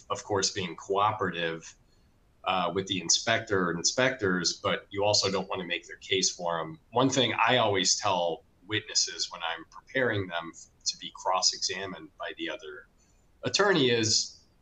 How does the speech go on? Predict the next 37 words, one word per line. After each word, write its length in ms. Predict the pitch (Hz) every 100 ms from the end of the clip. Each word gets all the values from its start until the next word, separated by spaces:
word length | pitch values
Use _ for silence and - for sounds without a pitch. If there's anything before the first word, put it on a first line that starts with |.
| _ -
just 240 | 107 -
answer 280 | 110 98 95
the 80 | 87
question. 460 | 82 76 - - _ _ _ _ -
Do 100 | 101
not 300 | 101 92 -
start 260 | 92 87
talking. 580 | 92 95 87 92 87 82 -
The 60 | 87
more 220 | 85 80
you 100 | 78
say, 540 | - 143 139 127 131
the 60 | 92
more 160 | 90 -
questions 800 | 98 87 - 80 78 - - -
there 160 | 82
will 300 | 76 78 71 -
be. 320 | 92 69 _ _ _ _ _ _
If 160 | 135 -
you 100 | 110
stonewall, 1080 | - - 156 180 147 101 90 85 95 98 - -
you're 140 | 87
probably 440 | - 104 98 92 87
gonna 180 | 92 80
widen 320 | 87 87 82
the 80 | 73
scope 300 | - 87 80
of 60 |
the 120 | 80
investigation. 760 | 78 78 78 - 76 82 - 98
But 140 | 85
if 120 | 80 110
you 80 |
talk 360 | 101 147 151 -
too 100 | -
much, 260 | 76 69
you're 100 | -